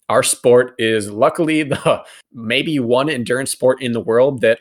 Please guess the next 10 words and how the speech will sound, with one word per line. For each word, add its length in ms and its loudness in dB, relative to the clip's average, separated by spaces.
allows 480 0
multiple 580 -4
body 320 -10
types 420 -4
and 260 -12
weights 400 -6
for 300 -6
success. 540 -8
We 100 -4
have 100 -4